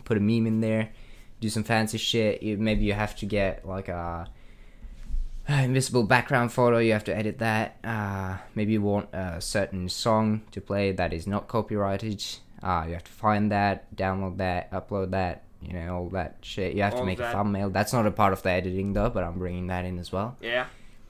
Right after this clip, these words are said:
Speaker 1: I would say the thumbnail part is the funniest part, because then I can listen to music in the background.
Speaker 2: Yeah.
Speaker 1: Or, if you're a small creator, you could also listen to this podcast in the background.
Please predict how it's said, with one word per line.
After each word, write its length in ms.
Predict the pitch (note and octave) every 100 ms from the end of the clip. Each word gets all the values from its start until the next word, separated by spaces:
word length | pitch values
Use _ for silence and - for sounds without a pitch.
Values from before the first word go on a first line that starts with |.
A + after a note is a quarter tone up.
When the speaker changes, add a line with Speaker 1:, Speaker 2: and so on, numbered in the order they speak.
| - - - - - -
Speaker 1:
I 100 | C3
would 200 | F3 D#3
say 160 | E3 D3
the 80 |
thumbnail 400 | C3+ C#3 B2+ A#2
part 240 | A2 A#2 A2
is 80 | G#2
the 80 |
funniest 400 | G2+ A2 G2 F2+
part, 240 | - F2 -
because 260 | - F#2+ -
then 160 | F#2+
I 100 | F#2
can 160 | F2+ F#2
listen 220 | F#2 F#2
to 100 | F2
music 340 | F2+ E2+ - F2
in 60 |
the 60 | F2
background. 540 | F2 F2 F2 E2+ F2 - - - - - -
Speaker 2:
Yeah. 340 | A#2+ A#2+ A#2+ A2+ - - - - - -
Speaker 1:
Or, 520 | - G3 C4 C#3+ G#2+
if 200 | - C#3 D#3
you're 180 | D#3+
a 60 | F3
small 380 | D#3+ - D#3+ D#3+
creator, 460 | - D#3 G3+ A3
you 160 | C3+ B2
could 140 | D3
also 340 | - C#3 D3+ E3+
listen 380 | D#3 D3 - E3+
to 100 | -
this 200 | D3+ D3+
podcast 680 | - D3 E3+ - F3 C#3 -
in 80 | A#2
the 60 |
background. 800 | G#2 G2+ C3 - - A2+ A#2+ -